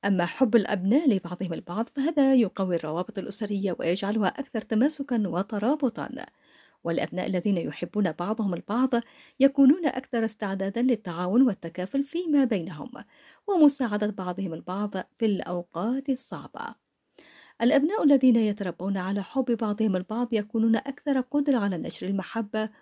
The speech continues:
والسلام في المجتمع ونبذ العنف والكراهية.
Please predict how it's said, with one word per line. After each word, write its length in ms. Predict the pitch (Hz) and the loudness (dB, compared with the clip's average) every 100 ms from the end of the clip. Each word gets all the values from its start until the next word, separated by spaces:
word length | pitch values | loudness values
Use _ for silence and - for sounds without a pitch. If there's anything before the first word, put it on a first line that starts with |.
| _ | _
والسلام 420 | 180 - 160 190 | -14 -10 -6 -4
في 120 | 208 208 | -2 2
المجتمع 540 | 226 254 262 233 247 - _ - _ | 2 2 2 2 2 -4 _ -20 _
ونبذ 460 | 269 285 403 - 302 | 6 8 6 -4 -4
العنف 480 | 226 202 214 226 208 | -2 0 0 0 -2
والكراهية. 1040 | 185 240 247 233 220 202 202 180 - - | -2 -2 -2 -4 -2 0 0 -2 -8 -10